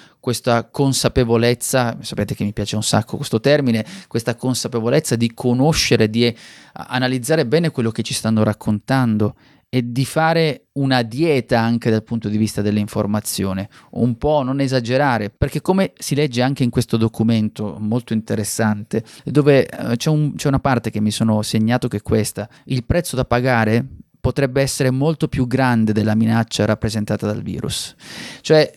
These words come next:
questa cosa qui, ehm, del fatto che noi spesso, non facendo questa cernita,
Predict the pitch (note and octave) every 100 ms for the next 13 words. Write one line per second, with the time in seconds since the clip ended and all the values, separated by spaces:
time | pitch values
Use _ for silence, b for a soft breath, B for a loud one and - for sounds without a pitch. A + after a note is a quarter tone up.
0 | - - E3+ - D3 D3+ C#3 - - C#3+
1 | - - G#2+ G#2 G#2 A2 A2 A#2 A#2 A#2
2 | C#3 C3+ C3 C3 C3+ A#2+ - B2 - B2
3 | D3 C#3 - C#3+ C3 A#2+ - A2+ A#2 A2+
4 | A2 A2 D3